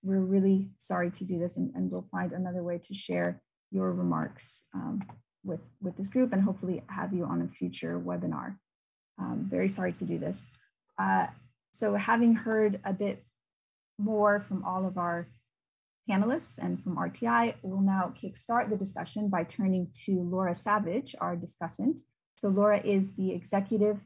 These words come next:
Director of the International Education Funders Group. Previously, she was at F C D O as a Senior Education Advisor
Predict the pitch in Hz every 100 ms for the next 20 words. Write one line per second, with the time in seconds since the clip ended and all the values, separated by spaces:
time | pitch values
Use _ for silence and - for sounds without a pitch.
0 | _ 185 185 - 285 349 196 196 196 196
1 | 220 185 196 196 185 180 180 - 185 -
2 | 185 190 - 180 175 165 - 247 262 -
3 | _ _ _ _ 233 220 208 220 202 190
4 | 180 170 180 - 185 240 254 220 196 180
5 | - 214 196 - 180 170 196 196 - 175
6 | 170 180 185 190 190 190